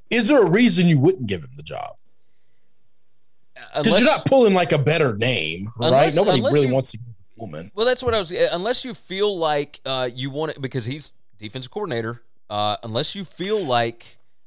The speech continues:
Speaker 2: uh, the offense will eventually take a hit without Rolovich there, and you wanna go get an offensive guy,
Speaker 1: Yeah,
Speaker 2: then
Speaker 1: they've
Speaker 2: that's the only
Speaker 1: always
Speaker 2: reason.
Speaker 1: kinda been, they've gone, they've, they've really liked that air raid.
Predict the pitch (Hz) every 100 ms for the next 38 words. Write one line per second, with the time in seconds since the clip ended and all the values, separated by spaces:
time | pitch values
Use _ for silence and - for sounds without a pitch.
0 | - 113 110 107 104 117 117 131 139 127
1 | - 123 110 98 143 - 143 131 151 147
2 | 113 104 151 117 - - - - - -
3 | 117 117 123 117 - 120 190 123 110 -
4 | 104 107 117 110 127 127 117 123 123 104
5 | 120 - 123 104 127 143 101 101 - -
6 | - - - - - 160 170 147 151 196
7 | 190 185 170 151 170 143 123 151 139 135
8 | - 160 156 185 175 156 175 180 175 165
9 | 175 170 143 143 135 135 123 131 127 127
10 | 123 120